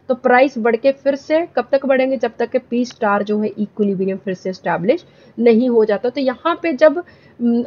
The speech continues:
हमारा क्या होगा, Demand curve और supply curve दोनों ही upward slope के हैं और demand curve supply curve को ऊपर से काट रहा है, तो हमें Walrus में stable equilibrium देखने को मिल रहा है।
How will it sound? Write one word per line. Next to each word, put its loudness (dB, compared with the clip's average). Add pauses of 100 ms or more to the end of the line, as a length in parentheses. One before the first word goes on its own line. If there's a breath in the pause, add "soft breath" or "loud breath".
हमारा 4
क्या 0
होगा, 2
Demand 0
curve 2
और -2
supply -2
curve -4
दोनों 2
ही 0
upward 2
slope -2
के 2
हैं -8
और 0
demand -2
curve 0
supply -2
curve -4
को 2
ऊपर -4
से -10
काट -4
रहा -4
है, -6
तो 0 (260 loud breath)
हमें 4
Walrus 4
में 0
stable -4 (100)
equilibrium -4
देखने -8
को -6
मिल -6
रहा -12
है। -14